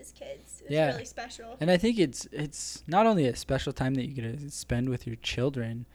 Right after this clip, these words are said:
Speaker 2: but it's also a time for them to really learn and grow and engage with you. And I think there's, there's only benefits. There's no drawbacks.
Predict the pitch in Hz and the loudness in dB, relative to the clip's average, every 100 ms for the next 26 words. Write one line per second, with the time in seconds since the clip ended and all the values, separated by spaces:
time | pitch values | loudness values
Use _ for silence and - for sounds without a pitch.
0 | - - - 131 127 127 139 170 - 135 | -20 -20 -6 -2 0 0 2 0 2 2
1 | 123 117 117 - 123 - 131 135 123 120 | 4 2 -2 -6 -4 0 0 0 -2 0
2 | 117 110 113 120 117 110 110 113 117 117 | -2 -4 -2 -2 -2 -4 -6 -4 -4 -6
3 | 113 113 - 120 120 120 120 123 117 113 | -8 -10 -10 -8 -6 -8 -8 -6 -4 -4
4 | 117 117 117 123 - 127 120 120 120 120 | -4 -6 -6 -8 -8 -2 0 0 -2 -4
5 | 117 - - - - - 151 180 185 165 | -8 -10 -20 -20 -20 -4 0 2 2 4
6 | 147 127 - - 160 143 - 165 175 151 | 4 2 -2 2 2 2 2 4 4 4
7 | 127 123 - 131 - 139 135 127 135 135 | 2 -2 -6 -14 -4 2 2 4 6 6
8 | 127 117 113 113 113 - - - | 6 2 -2 -4 -8 -10 -14 -16